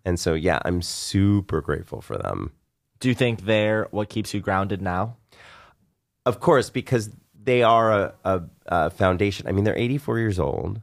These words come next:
Speaker 2: That's so crazy.
Speaker 1: And they've been married sixty-three years.
Speaker 2: Wow.
Speaker 1: And so they
Speaker 2: I, like, literally can't even imagine that being my lifestyle.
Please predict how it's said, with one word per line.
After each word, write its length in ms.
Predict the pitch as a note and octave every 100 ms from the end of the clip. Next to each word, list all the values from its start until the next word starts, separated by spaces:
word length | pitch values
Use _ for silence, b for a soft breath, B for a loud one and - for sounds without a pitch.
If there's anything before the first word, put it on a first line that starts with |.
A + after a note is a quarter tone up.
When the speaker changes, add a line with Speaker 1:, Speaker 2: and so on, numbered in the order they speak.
| _
Speaker 2:
That's 180 | F#2+ -
so 340 | - - G2+
crazy. 420 | F#2+ G2 F#2 F2+ G2+
Speaker 1:
And 160 | G2
they've 120 | G2 G#2
been 200 | G2 G2+
married 380 | G2 G2 F2+
sixty-three 1040 | - - - - - - B2+ - - F#2 F#2
years. 880 | E2+ E2 - - - - - - - _ _ _ _ _
Speaker 2:
Wow. 220 | - - - _ _ -
Speaker 1:
And 140 | A2+
so 520 | A2 - A2+ G#2+ - -
they 520 | F2+ - A2 G#2+ - - _ _ _
Speaker 2:
I, 100 | B2
like, 220 | C3+ C#3+ A#2+
literally 400 | A2+ A2 A2 G2
can't 200 | G#2+ G#2
even 140 | G2+
imagine 400 | G2 F#2+ F#2 F#2+
that 220 | F2 E2+
being 160 | F#2 F2+
my 140 | F2+
lifestyle. 760 | F2+ F2+ - - C2+ A#1 F#2